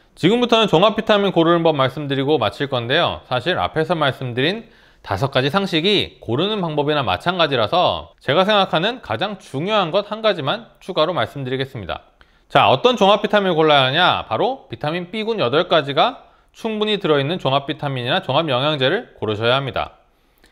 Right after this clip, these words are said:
비타민 비원, 비투, 비식스, 비트웰브, 나이아신, 비오틴, 엽산, 판토텐산 이렇게 여덟 가지가 비타민 B군인데요. 이것들이 다 들어있는지 확인하시고요. 그리고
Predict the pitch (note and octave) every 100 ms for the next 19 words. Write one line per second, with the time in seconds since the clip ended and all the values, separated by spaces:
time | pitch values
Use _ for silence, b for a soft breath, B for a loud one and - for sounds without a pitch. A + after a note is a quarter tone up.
0 | _ - C#3+ F#3 G3 G#3 A#3 F#3 G2 -
1 | F#3+ F#3+ F#3+ G3 G3 G3+ G3 A#3+ B3 A3
2 | - A3 F#3+ A#2 D2+ - - F#2+ G#2+ G2
3 | F#2+ E3 C3+ C3 B2+ E3 G#3+ A#2 - -
4 | F3+ - G#3 A3 F3 C3+ F#2+ D2+ - -
5 | A2+ - G#2 F3 F#3+ D3 B2 F3+ A#2+ C3
6 | C#3+ D#3 G3+ G#3 D#3 B2+ F#3+ A#2 D2+ b
7 | b - D#3+ B3 B3 G#3+ A3 - D#3+ B3+
8 | B3 G#3 G3 G#3+ G#3+ G3 D#3 D#3+ G#3 A#2+
9 | F2 G#2+ B2 G#3+ C4